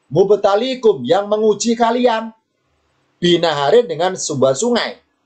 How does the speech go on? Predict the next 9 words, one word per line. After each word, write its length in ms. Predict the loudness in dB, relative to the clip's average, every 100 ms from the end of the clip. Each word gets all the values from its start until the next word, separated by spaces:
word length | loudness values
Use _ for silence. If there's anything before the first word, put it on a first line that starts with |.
| _ _ _ _ _ _
Jadi 160 | -2 0
Tolut 240 | 2 0
bilang 320 | 2 2 2 0
bahwa, 240 | 2 2
"Wahai 160 | 2 0
pasukanku, 880 | -2 -2 -2 -2 0 2 4 2
ini 160 | 0 -2
bahasa 320 | -2 0 0
saya, 400 | 2 0 -2 -6